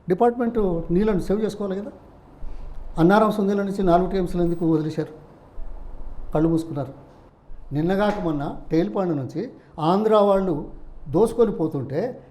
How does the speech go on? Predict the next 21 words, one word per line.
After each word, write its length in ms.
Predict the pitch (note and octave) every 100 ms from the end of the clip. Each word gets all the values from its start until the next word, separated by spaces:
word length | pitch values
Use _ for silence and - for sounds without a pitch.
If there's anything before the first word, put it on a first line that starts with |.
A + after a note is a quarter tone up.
| - -
కళ్ళెందుకు 320 | F#3+ G#3+ A3
మూసుకున్నారు? 380 | G#3 G#3 G#3 G3
ప్రభుత్వమా 500 | D#3 F#3 G#3 F#3 A#3
లేకుంటే 400 | C4+ A3+ C4 D4
మీ 200 | E3+ D#3+
ఇంకేమన్నా? 600 | D3+ D#3+ F#3 C3+ A2+ B2+ - _ _ _ _ _ _ _ _ _ _ - - - -
ఏం 160 | D#3+ B3
చేస్తున్నారు? 480 | A#3 G#3+ F3+ D#3+ D#3+ - _ _ _
అదే 180 | E3 G#3+
కాదు, 300 | A3+ D#3 B2+ B2 - - -
తుపాకులగూడెం 880 | E3 E3+ A#3+ B3 A#3+ G#3+ F3 F3+ C#3+
నుంచి 360 | C3+ C3 A#3 F#4+ - - B2+
డిసెంబర్ 420 | E3 A#3+ A#3 E3
ఏడు 200 | F3+ E3
నుంచి 400 | B2+ A#2 A#3+ F4 -
మార్చి 600 | D3 B2 D3 A#3 - G3+ -
ఏడు 200 | D3+ E3+
వరకు 400 | D#3 B2 C#3 C#4+ -
సుమారు 380 | D#3 F3 A3 A#3
నలభై 440 | C#3+ C#3 F#3+ G#3
ఎనిమిది 520 | G#3 G3 F#3 F3 E3